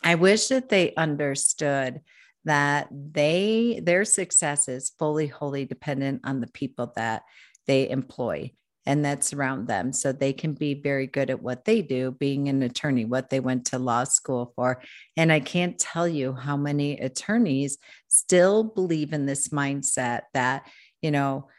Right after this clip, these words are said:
employees should be grateful to have a job. They should be honored to work at this law firm. Um, they should, their goal is to just come in and do great work, keep their mouth shut, and keep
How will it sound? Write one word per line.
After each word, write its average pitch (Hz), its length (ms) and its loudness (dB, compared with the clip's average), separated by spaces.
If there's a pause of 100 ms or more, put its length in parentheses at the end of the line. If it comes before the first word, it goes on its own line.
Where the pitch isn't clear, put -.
(240)
employees 180 760 4
should - 160 0
be 147 80 0
grateful 147 400 0
to 151 80 0
have 143 260 -2
a 147 60 0
job. 131 720 0
They 143 100 -2
should 143 220 -4
be 147 300 -6
honored 165 420 4
to 170 140 -2
work 147 320 0
at 143 160 -4
this 151 320 -2
law 135 320 4
firm. 139 540 -2 (340)
Um, 135 340 0
they 147 160 0
should, 147 400 0
their 165 140 4
goal 156 400 2
is 147 220 -2
to 139 100 -8
just 147 340 -4
come 165 160 0
in 147 180 2
and 143 280 -2
do 156 340 2
great 147 320 0
work, 143 380 0
keep - 240 -6
their 151 80 0
mouth 143 280 -2
shut, 147 460 0
and 151 220 -4
keep 170 280 -6